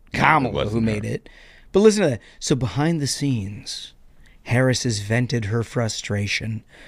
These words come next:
Speaker 1: about the customs of Washington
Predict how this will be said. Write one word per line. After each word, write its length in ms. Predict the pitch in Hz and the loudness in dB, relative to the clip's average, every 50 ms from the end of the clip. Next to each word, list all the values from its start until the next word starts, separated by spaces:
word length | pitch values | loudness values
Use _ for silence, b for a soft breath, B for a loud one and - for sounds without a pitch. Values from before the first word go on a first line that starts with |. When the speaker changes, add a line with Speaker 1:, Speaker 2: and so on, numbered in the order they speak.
| b b b b b | b b b b b
Speaker 1:
about 220 | 135 131 147 143 - | 2 2 2 2 2
the 60 | 151 | -2
customs 720 | - - - 190 190 - - - 151 135 135 127 110 98 117 | -4 0 0 0 0 2 0 2 2 4 4 2 2 0 -4
of 140 | 107 95 | -4 -2
Washington 680 | 107 107 110 110 107 - - 117 104 95 - 131 117 - | 0 2 2 2 2 0 -2 -4 -4 -4 -4 -6 -6 -8